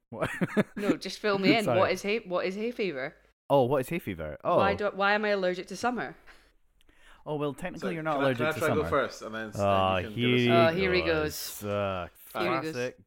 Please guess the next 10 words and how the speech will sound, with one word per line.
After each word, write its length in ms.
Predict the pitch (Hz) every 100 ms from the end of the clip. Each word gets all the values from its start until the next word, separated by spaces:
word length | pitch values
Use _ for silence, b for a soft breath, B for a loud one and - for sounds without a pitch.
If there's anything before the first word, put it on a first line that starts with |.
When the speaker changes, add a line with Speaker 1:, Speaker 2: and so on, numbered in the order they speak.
| 123
Speaker 3:
What 180 | 139 147
I 220 | 139 147
think 280 | 143 123 107
it 80 | 101
is, 300 | 101 98 -
is 360 | 113 107 95
my 100 | 110
body's 460 | 104 123 123 120 107
too 340 | - - 143
good 400 | 139 139 139 135